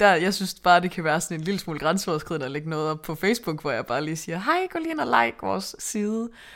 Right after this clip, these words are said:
Og det er jo noget, man skal blive god til, fordi at man vil jo gerne have, at det kommer ud, og folk lytter til den, og forhåbentlig kan bruge den til et eller andet. Så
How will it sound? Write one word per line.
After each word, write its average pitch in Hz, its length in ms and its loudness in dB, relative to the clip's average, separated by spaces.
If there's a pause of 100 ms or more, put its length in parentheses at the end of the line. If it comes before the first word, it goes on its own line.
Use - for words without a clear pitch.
(280)
Og 190 120 2
det 226 60 2
er 233 40 6
jo 220 60 4
noget, 214 160 4
man 233 120 4
skal 214 160 -2
blive 175 300 -4 (580)
god 302 240 4
til, 190 200 2
fordi 190 280 -2
at 170 160 0
man 165 180 -4
vil 165 60 -4
jo 160 100 -4
gerne 226 240 4
have, 233 120 2
at 226 60 -10
det 180 80 -4
kommer 175 200 -2
ud, 262 160 -4
og 180 120 -2
folk 208 240 0
lytter 254 240 0
til 202 260 -2
den, 180 200 -2
og 160 240 0
forhåbentlig 196 360 -2
kan 180 100 -4
bruge 185 300 -2
den 240 100 0
til 202 120 -4
et 180 60 -4
eller 175 140 -4
andet. 170 180 -4 (1400)
Så 175 480 2